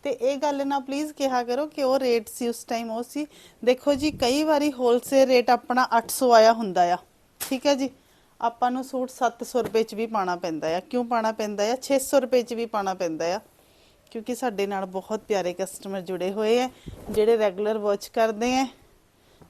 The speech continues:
ਤੇ ਉਹਨਾਂ ਨੂੰ ਕਿਤੇ ਨਾ ਕਿਤੇ ਬੈਨੀਫਿਟ ਜ਼ਰੂਰ ਹੋਣਾ ਚਾਹੀਦਾ ਹੈ ਜੀ। ਇੰਨੇ ਪਿਆਰ ਨਾਲ ਵੇਟ ਵੀ ਕਰਦੇ ਆ ਸਾਡੀ, ਹੈ ਨਾ। ਤਾਂ ਇਸ ਕਰਕੇ ਇੱਦਾਂ ਦੇ ਬੈਨੀਫਿਟ ਜ਼ਰੂਰ ਬਣਦੇ ਆ।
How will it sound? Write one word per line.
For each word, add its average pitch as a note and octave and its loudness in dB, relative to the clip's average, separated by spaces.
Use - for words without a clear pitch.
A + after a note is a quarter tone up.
ਤੇ A#3 2
ਉਹਨਾਂ A3+ -4
ਨੂੰ B3 -4
ਕਿਤੇ D4 -4
ਨਾ C#4 0
ਕਿਤੇ A#3 -2
ਬੈਨੀਫਿਟ G3+ -4
ਜ਼ਰੂਰ G3+ -2
ਹੋਣਾ A#3 -4
ਚਾਹੀਦਾ A#3 -2
ਹੈ B3 0
ਜੀ। B3+ -2
ਇੰਨੇ A3+ -6
ਪਿਆਰ G#3 2
ਨਾਲ G#3+ -2
ਵੇਟ F3 -6
ਵੀ G3+ -4
ਕਰਦੇ A3 -4
ਆ B3 -2
ਸਾਡੀ, B3 -2
ਹੈ A#3+ -2
ਨਾ। G4+ 2
ਤਾਂ F#3+ -8
ਇਸ F#3+ -10
ਕਰਕੇ G3 -8
ਇੱਦਾਂ G3+ -4
ਦੇ G3 -2
ਬੈਨੀਫਿਟ F#3 -6
ਜ਼ਰੂਰ G#3 -2
ਬਣਦੇ F3+ -4
ਆ। E4 4